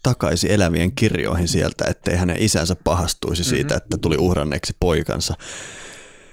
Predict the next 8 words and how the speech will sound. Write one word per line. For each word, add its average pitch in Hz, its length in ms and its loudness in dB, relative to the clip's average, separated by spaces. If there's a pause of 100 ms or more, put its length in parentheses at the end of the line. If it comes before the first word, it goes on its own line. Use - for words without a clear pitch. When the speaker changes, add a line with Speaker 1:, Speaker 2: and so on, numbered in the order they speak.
(800)
Speaker 1:
Mitenkäs 117 680 0
ne, 107 140 2 (260)
se 117 180 -2
toinen 113 560 2 (380)
toivomus 69 520 -2
sitten - 280 -4
meni? 62 300 -4 (600)
Speaker 2:
Toinen 135 420 2